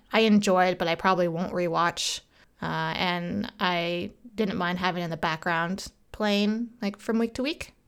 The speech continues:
Definitely not something I like marathon. It did what it did well, and it was a cute little story of good triumphing over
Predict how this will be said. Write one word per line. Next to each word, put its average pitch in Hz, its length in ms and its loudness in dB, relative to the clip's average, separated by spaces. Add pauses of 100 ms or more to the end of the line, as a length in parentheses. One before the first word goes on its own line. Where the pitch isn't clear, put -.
(180)
Definitely 269 500 6
not 233 180 6
something 220 240 4
I 185 60 6
like 170 200 2
marathon. 160 600 -2 (520)
It 285 100 4
did 339 120 4
what 320 120 2
it 262 60 2
did 233 160 2
well, - 340 0
and 233 100 -4
it 240 40 2
was 262 160 8
a 247 40 4
cute 226 280 -2
little 175 360 0
story 180 560 2
of 170 320 -8 (580)
good 247 280 10
triumphing 202 520 4
over - 240 -4